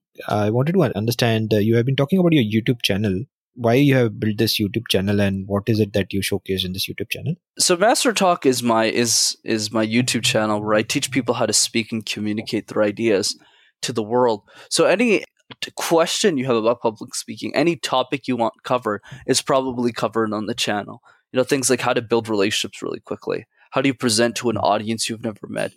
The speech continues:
Speaker 2: Different topics of that sort is really what I spend a lot of time thinking about on the YouTube channel. So I encourage you all to, to check it out. All you have to do is type Master Talk in one word, and you'll find it right there.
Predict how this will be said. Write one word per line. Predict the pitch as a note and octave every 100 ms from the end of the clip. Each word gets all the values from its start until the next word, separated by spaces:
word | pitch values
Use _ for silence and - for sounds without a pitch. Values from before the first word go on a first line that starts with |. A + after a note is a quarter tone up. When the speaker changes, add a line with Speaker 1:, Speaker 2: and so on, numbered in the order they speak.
| - - _
Speaker 2:
Different | D#3+ G3+ A3+
topics | - - - - D3+ -
of | A2 G#2+
that | E2+ -
sort | - - G2+ C3 - - _ -
is | A#2+
really | A2 A#2+ C3+
what | A#2
I | G2+
spend | - A2+
a | G#2+
lot | G2+ G#2
of | G#2+
time | - A2 G#2
thinking | - A2 - B2
about | G#2 F#2+ - - _ _ _
on | - A2+
the | G#2+
YouTube | A2 A#2 A2+ -
channel. | G2+ F#2+
So | A2
I | C3+
encourage | D#3+ G#3 F3 C#3+
you | B2+
all | C3+
to, | - F2
to | - B2
check | - -
it | A2
out. | G#2+ A#2
All | A2+ A#2
you | A#2
have | A#2
to | G2+
do | A2
is | A2 - - _
type | A#2+ A2 G#2+
Master | G#2 G#2 -
Talk | - G#2+ -
in | G#2
one | A2+ A2
word, | B2 C3 - _ - _ _ -
and | G#2+
you'll | G#2+
find | G#2+ - G#2+
it | G2 -
right | G2+ -
there. | G2+